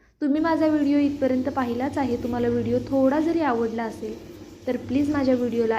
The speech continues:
एक लाईक नक्कीच करा आणि चॅनलवरती जर नवीन असाल तर एक सबस्क्राईबसुद्धा करायला विसरू नका. त्याचबरोबर सोबतचं बेल आयकॉनसुद्धा प्रेस करा, जेणेकरून माझ्या व्हिडिओचं नोटिफिकेशन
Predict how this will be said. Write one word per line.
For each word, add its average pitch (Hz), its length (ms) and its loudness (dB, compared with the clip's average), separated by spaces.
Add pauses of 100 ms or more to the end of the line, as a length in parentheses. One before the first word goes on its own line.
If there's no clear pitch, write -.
एक 247 240 2
लाईक 233 320 -2
नक्कीच 226 420 -8
करा 202 240 -10 (220)
आणि 208 160 -6
चॅनलवरती 247 720 0
जर 254 180 2
नवीन 247 340 -2
असाल 202 320 -6 (460)
तर 254 60 2
एक 262 160 2
सबस्क्राईबसुद्धा 269 840 -2
करायला 220 360 0
विसरू 214 340 -6
नका. 208 300 -8 (720)
त्याचबरोबर 262 640 2
सोबतचं 233 500 -4
बेल 226 140 4
आयकॉनसुद्धा 240 640 -2
प्रेस 262 340 0
करा, 220 280 -4
जेणेकरून 226 640 -4
माझ्या 220 280 -2
व्हिडिओचं 247 460 0
नोटिफिकेशन 226 600 -6